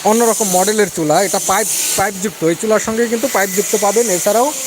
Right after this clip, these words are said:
এখান দিয়ে কিন্তু, আহ, দরজা সিস্টেম আছে, লাকড়ি দেওয়ার বড় একটি দরজা পেয়ে যাবেন। আর এখানে যে পাইপটা আছে, যারা, আহ, ফ্যাক্টরির ভিতরে বা হোটেলের ভিতরে যারা রান্না করেন, লাকড়ির চুলা কিন্তু যতটুকুই ধোঁয়াকালি হোক, কিছুই হওয়া যাবে না,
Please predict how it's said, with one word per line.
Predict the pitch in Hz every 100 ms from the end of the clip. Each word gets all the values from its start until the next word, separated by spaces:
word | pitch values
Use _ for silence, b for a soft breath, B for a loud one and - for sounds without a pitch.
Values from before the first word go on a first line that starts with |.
| - - - -
এখান | 196 240
দিয়ে | 240 247
কিন্তু, | 233 220 262
আহ, | 254 170 165 160 147
দরজা | 196 214 233
সিস্টেম | 208 208 233
আছে, | 233 226
লাকড়ি | 233 208 - 220
দেওয়ার | 214 202
বড় | 214 214 214
একটি | -
দরজা | 185 202 185
পেয়ে | 190 175
যাবেন। | 139 131 196 262 - - - - -
আর | 160
এখানে | 170 220 262 254
যে | 240
পাইপটা | - 185 185 226
আছে, | 190 - 160 208
যারা, | 175 175 190 185 165 170
আহ, | 151 139 127 - - - - - - - - 160 151
ফ্যাক্টরির | 202 208 262 247 233
ভিতরে | 170 208 254 220 175 196
বা | 170 165
হোটেলের | 170 185 240 220
ভিতরে | 170 185 233
যারা | 220 208 190
রান্না | 202 208 202
করেন, | 190 170 190 - - - 156
লাকড়ির | 190 208 254
চুলা | 220 214
কিন্তু | 202 220 214
যতটুকুই | 220 247 247 226 254
ধোঁয়াকালি | 202 196 240 254 247
হোক, | 202 226 -
কিছুই | 254 285 262
হওয়া | 185 208
যাবে | 208 202 175
না, | 160